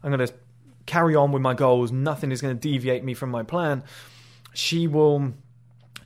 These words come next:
she will persuade ninety percent of men, okay? And it's a weak point that we have as men. We lust after it. It's very difficult. That's what I'm trying to get you guys to avoid. 'Cause those guys that can get to that stick or twist moment of she wants to get a mortgage and she's talking about having kids or getting married,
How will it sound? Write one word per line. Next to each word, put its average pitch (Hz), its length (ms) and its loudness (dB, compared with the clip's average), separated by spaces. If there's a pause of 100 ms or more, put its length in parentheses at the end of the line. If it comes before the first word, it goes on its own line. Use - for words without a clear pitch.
(160)
she - 140 -4
will 196 80 8
persuade 160 640 2
ninety 143 360 0
percent 139 260 -2
of 139 40 -4
men, 113 300 -2
okay? 120 340 -4
And 127 100 -4
it's 127 120 -6
a 160 40 -2
weak 170 380 -4
point 151 300 0
that 139 80 -2
we 135 140 2
have 127 180 0
as 117 100 -4
men. 151 320 0 (300)
We 127 140 -2
lust 143 360 0
after 143 380 -2
it. 139 80 -2
It's 127 100 -10
very 135 160 0
difficult. 139 540 -2 (480)
That's 160 260 -2
what 165 80 0
I'm 156 80 -2
trying 156 140 -2
to 143 40 -2
get 147 180 -2
you 139 120 -2
guys 127 280 2
to 131 120 -4
avoid. 110 440 -6 (400)
'Cause 135 160 0
those 165 240 4
guys 156 300 0
that 147 160 -6
can 139 100 -4
get 143 160 0
to 147 80 -8
that 139 140 -6
stick - 320 -4
or 165 80 0
twist 156 280 -2
moment 120 340 -2
of 123 360 0 (340)
she - 200 -2
wants 180 220 0
to 156 40 -4
get 139 160 0
a 131 40 -4
mortgage 131 540 0
and 131 80 -8
she's 135 200 -4
talking 131 200 -4
about 127 120 0
having 123 180 -2
kids 127 260 -2
or 123 100 -4
getting 113 220 -4
married, 123 520 -2